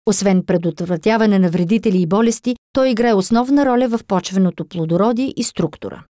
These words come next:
Сеитбообращението е планиране за отглеждане на специфични култури на едно и също поле. Правилната култура трябва да е от различно семейство, за да намали болестите и нематодите в почвата.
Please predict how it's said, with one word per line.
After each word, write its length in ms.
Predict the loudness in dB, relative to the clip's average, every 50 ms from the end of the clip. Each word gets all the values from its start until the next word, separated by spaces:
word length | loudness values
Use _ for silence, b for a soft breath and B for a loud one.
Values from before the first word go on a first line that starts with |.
| _ _ _ _ _ -6 -2
Сеитбообращението 1200 | 0 2 2 2 2 2 2 2 2 2 0 0 0 0 0 0 2 2 4 2 2 0 0 0 0
е 60 | 0
планиране 800 | 0 0 2 4 4 6 6 4 4 4 4 4 4 4 2
за 200 | 2 2 2 2
отглеждане 760 | 2 0 0 -2 0 0 2 2 2 0 0 0 2 2 4 4
на 120 | 4 2
специфични 880 | 0 -2 -4 -4 -6 -6 -6 -8 -4 -4 -4 -2 -2 -2 0 0 0 0
култури 540 | 0 -2 -2 0 0 2 2 2 4 4
на 100 | 4 4
едно 320 | 2 2 2 2 2 2 2
и 80 | 0
също 460 | 0 -2 -2 -2 -4 -4 -4 -8 -8 -8
поле. 320 | -6 -4 -4 -4 -4 -6 -10 -16 _ _ _ _ _ _ -4
Правилната 600 | 0 0 2 2 2 2 2 2 2 0 -2 -4
култура 580 | -2 0 0 0 0 2 2 2 2 2 0 -2 -2
трябва 340 | -2 0 0 0 0 0 0
да 80 | 2
е 20 | 0
от 140 | 0 0 -2
различно 480 | -2 -2 0 -2 -2 -2 0 0 0
семейство, 720 | 0 2 2 2 2 2 2 0 -2 -4 -6 -4 -2 -2 0
за 120 | 0 2
да 120 | 2 2
намали 340 | 2 2 2 2 2 0 0
болестите 600 | 0 0 0 2 0 0 0 -2 -2 -4 -2 0
и 80 | 2 4
нематодите 640 | 4 4 4 2 2 0 0 0 -2 -2 -4 -6
в 100 | -6 -6
почвата. 540 | -6 -8 -8 -8 -8 -14 -16 -14 -16 -16 -16